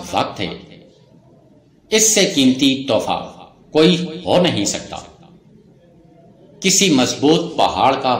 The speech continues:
بوجھ اتنا نہیں ہوتا جتنا بے قصور پہ تہمت لگانے کا ہوتا ہے۔ آنسو آنکھ سے نکل کر گال پر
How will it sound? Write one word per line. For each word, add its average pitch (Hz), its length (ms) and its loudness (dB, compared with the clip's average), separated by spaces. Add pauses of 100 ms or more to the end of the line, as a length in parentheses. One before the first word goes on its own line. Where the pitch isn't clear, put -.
بوجھ 120 440 -4
اتنا 120 360 -2
نہیں 120 280 -2
ہوتا 87 260 -6 (1300)
جتنا 156 580 2
بے 117 220 -2
قصور 131 360 -2
پہ 139 160 0 (180)
تہمت 147 460 -4
لگانے 92 440 -6
کا 117 200 -4
ہوتا 85 320 -6
ہے۔ - 380 -20 (1300)
آنسو 185 380 2 (220)
آنکھ 175 300 2
سے 117 200 -2
نکل 98 420 -2
کر 87 200 -2 (920)
گال 120 300 4
پر 151 180 0